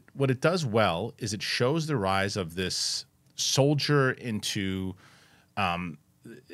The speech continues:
a, a, the emperor. He becomes the emperor of France, for God's sakes, you know. But it doesn't try to show him as this kinda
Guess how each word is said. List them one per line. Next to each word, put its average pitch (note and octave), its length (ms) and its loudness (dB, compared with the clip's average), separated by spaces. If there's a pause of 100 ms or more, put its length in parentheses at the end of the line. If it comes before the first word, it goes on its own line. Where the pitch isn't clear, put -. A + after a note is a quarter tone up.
(140)
a, A2 320 -4
a, G#2 280 -8
the A2 300 -2
emperor. A3+ 260 2
He G#2+ 100 0
becomes D#3+ 260 0
the D#3+ 120 -6
emperor A#3 500 4
of G#3 60 0
France, B3+ 360 -2
for - 100 -8
God's - 240 -12
sakes, - 260 -6
you A2 60 4
know. B2 140 4
But A#2+ 260 2
it C3 140 -4
doesn't F#3 320 0
try D#3 180 4
to C#3 60 4
show C#3+ 280 4
him C3+ 80 4
as G#2+ 140 2
this G2+ 140 -2
kinda F#2+ 340 0